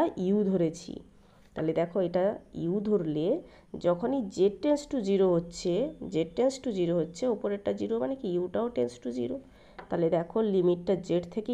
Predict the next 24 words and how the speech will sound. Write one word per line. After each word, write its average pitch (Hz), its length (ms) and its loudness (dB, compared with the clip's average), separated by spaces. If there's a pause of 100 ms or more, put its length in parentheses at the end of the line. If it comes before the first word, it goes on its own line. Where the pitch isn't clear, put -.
(120)
ইউতে 196 320 0
চলে 240 240 4
গেল। 254 120 2 (200)
Limit 175 260 0 (140)
u - 100 -2
tends 180 260 2
to 240 60 -2 (120)
zero, 247 220 6 (680)
log 160 220 6 (120)
of 175 60 2 (160)
one 165 180 0
plus 208 220 0 (180)
u - 20 4 (640)
by 160 160 4 (320)
u। - 20 2 (840)
আর 165 80 0 (100)
এই 190 120 -2
ভ্যালুটা 208 320 0
তো 214 60 2 (100)
ওয়ান 196 220 2 (100)
আমরা 208 240 0
জানি, 214 240 2 (340)
into 180 220 -4 (260)
one 233 120 2